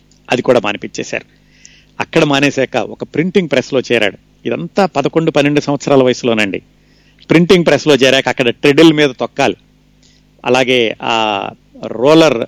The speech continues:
ఆ, ఇంక్ రోలర్స్ అన్నీ కూడా మొయ్యాలి, అది కూడా కష్టమైంది. ఇలా రకరకాల పనులు చేస్తూ కొంచెం,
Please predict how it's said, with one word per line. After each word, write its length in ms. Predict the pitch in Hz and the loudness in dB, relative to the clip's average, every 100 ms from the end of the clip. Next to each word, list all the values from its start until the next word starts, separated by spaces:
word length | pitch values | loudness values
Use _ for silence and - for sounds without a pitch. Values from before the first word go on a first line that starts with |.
| - | -6
ఆ, 300 | 120 113 110 | -4 -2 -4
ఇంక్ 300 | 117 170 - | -2 -4 0
రోలర్స్ 480 | 180 131 160 180 - | 0 4 4 4 2
అన్నీ 200 | 143 143 | 0 0
కూడా 320 | 135 135 143 - - | 0 0 0 -4 -10
మొయ్యాలి, 400 | 117 120 123 90 _ _ _ _ _ _ | -4 0 0 -2 _ _ _ _ _ _
అది 120 | 117 131 | -4 0
కూడా 240 | 143 139 | 2 2
కష్టమైంది. 580 | - 113 131 117 98 85 _ _ _ _ _ _ - | 0 -6 -6 -6 -8 -14 _ _ _ _ _ _ -8
ఇలా 300 | 135 180 185 | 2 4 4
రకరకాల 540 | 151 151 165 147 175 220 | 2 0 -2 -2 -2 -2
పనులు 300 | 160 175 170 160 | -2 -6 -2 -2
చేస్తూ 460 | 147 - 151 156 - | -2 -4 -4 -6 -6
కొంచెం, 400 | 175 202 202 | -8 -4 -2